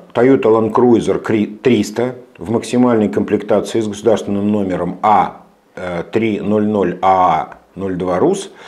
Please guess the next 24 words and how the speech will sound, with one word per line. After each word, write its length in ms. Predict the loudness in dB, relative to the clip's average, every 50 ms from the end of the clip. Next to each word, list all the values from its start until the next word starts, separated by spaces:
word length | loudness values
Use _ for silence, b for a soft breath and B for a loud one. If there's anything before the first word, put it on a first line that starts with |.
| B B B B B B B B
э, 120 | B -4 -2
находится 500 | -2 0 2 4 4 4 4 4 2 2
на 80 | 2
балансе 580 | 4 4 4 4 4 4 4 2 2 2 0 0
Государственного 680 | 2 0 -2 0 0 0 0 0 -2 -4 -2 -2 -2 0
казённого 560 | 0 0 0 2 2 0 2 2 2 2 2
учреждения 760 | 0 0 -2 -2 -4 -2 -2 -2 -2 -2 -2 -2 -4 -6 -6
"Транспортное 680 | -4 -2 0 0 -2 -2 -6 -10 -10 -10 -8 -8 -6 -6
управление 600 | -6 -4 -2 -2 -2 -2 -2 -2 -4 -4 -6 -6
Республики 520 | -8 -8 -4 -4 -4 -4 -4 -8 -8 -10
Башкортостан" 800 | -10 -10 -10 -8 -8 -8 -6 -4 -4 -4 -4 -2 -2 -2 0 0
с 80 | -2 -2
декабря 560 | -4 -4 -2 0 0 0 2 2 2 2 2
две 180 | 2 0 0
тысячи 380 | 0 0 -4 -6 -6 -6 -6 -4
двадцать 360 | -2 -2 -2 -2 -2 -6 -6
первого 300 | -4 -2 -2 -2 -2 -2
года. 300 | 0 0 0 0 0 -4 -10 -14 -20 _ -18
Ну, 80 | -12 -6
то 100 | -2 -2
есть 340 | -2 -2 -4 -12 -18 -18
год 320 | -14 -6 -2 -2 -2 -2 -2
с 80 | -6
небольшим 580 | -6 -4 -4 -2 -4 -4 -2 -2 -2 -2 -2